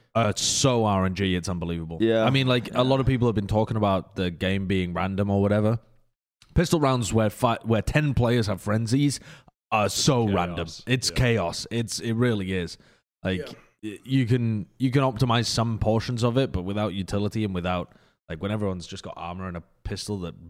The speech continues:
Speaker 1: bursts, but in a random spread, it's, it's mental.
Speaker 4: It's
Speaker 2: Mm-hmm.
Speaker 4: not just the pistol either. It's the bonus too. People are saying how they feel like, I think Nitro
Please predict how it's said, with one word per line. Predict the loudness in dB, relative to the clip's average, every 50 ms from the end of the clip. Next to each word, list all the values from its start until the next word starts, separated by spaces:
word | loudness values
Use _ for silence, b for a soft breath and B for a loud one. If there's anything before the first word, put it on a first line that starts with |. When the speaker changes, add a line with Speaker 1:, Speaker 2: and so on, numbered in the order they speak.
| -20 _ _
Speaker 1:
bursts, | -4 -2 -2 -2 -4 -6 -10 -12 -6
but | -4 -4 -4 -4 -8 _ _ _ -16
in | -14 -12
a | -10
random | -8 -8 -8 -8 -8 -10 -10 -12
spread, | -14 -10 -8 -4 -4 -4 -4
it's, | -6 -8 -10 -10
it's | -10 -10 -10 -10
mental. | -10 -10 -10 -10 -10 -12 -14 -16 _ _ _ _ _ _ -6
Speaker 4:
It's | -4 -2 0
Speaker 2:
Mm-hmm. | 2
Speaker 4:
not | 0 0 2
just | 0 0 -2 -2
the | -6
pistol | -2 0 0 0 2 2 2
either. | 2 2 2 0 -2
It's | -4 -6 -6
the | -8
bonus | -2 0 2 2 2 0 -2 -4 -2
too. | 0 2 2 2 0
People | -2 -4 -2 2 2 2
are | 4 2
saying | 2 2 2 2 2 2
how | 2 2 2 2 2 2
they | 2 2 2 2
feel | 0 -2 -2 0 0 2
like, | 2 2 0 0 0 -6
I | -2
think | -2 -2 -2 -2
Nitro | -2 0 0 0 0 0 0 0 2 2 2 0 -2 -6 -10